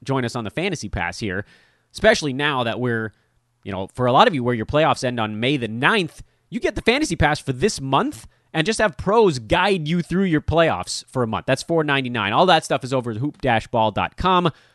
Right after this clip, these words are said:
under the premium tab. Of course, again, my bookie dot A G, promo code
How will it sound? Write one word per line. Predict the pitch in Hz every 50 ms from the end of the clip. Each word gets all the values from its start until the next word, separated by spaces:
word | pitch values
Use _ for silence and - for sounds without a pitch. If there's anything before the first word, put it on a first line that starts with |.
| _ _
under | - 139 131 127
the | 117 -
premium | - 160 160 151 151 147 135
tab. | 123 143 139 135 135
Of | 123 -
course, | - 127 120 -
again, | 117 113 117 107
my | 110 117 120 120
bookie | 107 110 117 - 113 113
dot | 107 - 110 107 104 -
A | 123 117 107
G, | 104 107 147 165 156 135 - _ _ _ -
promo | 147 147 139 135 127 120
code | - 143 131 127 123